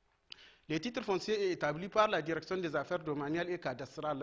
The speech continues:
lorsque vous êtes à Niamey. Pour ceux qui sont en région, ils doivent s'adresser à la direction régionale des impôts de la région.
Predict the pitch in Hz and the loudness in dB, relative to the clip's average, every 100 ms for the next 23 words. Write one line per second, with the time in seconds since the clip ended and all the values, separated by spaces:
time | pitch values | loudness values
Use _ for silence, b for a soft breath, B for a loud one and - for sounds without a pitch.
0 | 147 170 170 - 143 151 156 143 127 123 | -2 -2 -2 -6 -4 -4 -4 -6 -6 -6
1 | 135 180 - - b b b b 214 226 | -2 -4 -4 -18 b b b b -4 2
2 | 226 226 202 208 190 151 139 180 202 156 | 0 0 0 4 4 2 0 0 -2 -2
3 | 135 185 190 175 139 143 139 190 160 143 | 2 2 4 -2 0 -4 -2 0 0 0
4 | 147 160 147 175 185 196 - - 160 139 | -2 -4 -2 -2 0 -2 -10 -16 -6 -4
5 | 135 156 170 185 151 135 143 175 180 156 | -2 0 2 0 -2 -4 -4 -2 0 0
6 | 135 131 123 131 | -2 -4 -6 -8